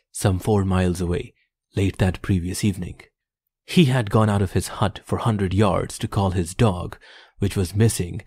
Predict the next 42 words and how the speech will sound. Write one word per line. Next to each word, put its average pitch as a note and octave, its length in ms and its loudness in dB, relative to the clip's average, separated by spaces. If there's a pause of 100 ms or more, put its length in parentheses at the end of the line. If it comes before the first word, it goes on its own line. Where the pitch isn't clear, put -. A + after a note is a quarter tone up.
(220)
and F#2 120 0
had G2+ 120 2
not G#2 220 2
been F#2+ 120 0
heard F#2 260 2
of F2 180 -4
again. F2 520 -4 (720)
We B2 140 6
hurried F2+ 640 0
to - 80 -2
the F#2 100 -2
spot, E2+ 440 -2 (480)
and F2 180 2
Baira A2+ 440 6
was F#2 200 0
successful A#2 640 0
in F#2+ 100 2
discovering G#2 540 2
the F#2+ 80 -2
spot G2+ 420 0 (260)
at F2+ 140 -4
which G2+ 260 2
the F2 100 0
man G#2 320 4
had G#2 180 0
been G#2 100 2
attacked. - 540 -2 (580)
The A2+ 80 4
great G#2 460 2
splayed-out G#2 800 0
pugs F#2 400 2
of F2+ 100 -8
the F#2 80 -4
tiger G2+ 440 2 (460)
were F#2 100 0
soon F2+ 380 0
clearly G2 440 2
visible F#2 500 -2
across F#2+ 320 -4
the G2 120 -6
sandy G2 400 0
bed F#2 300 0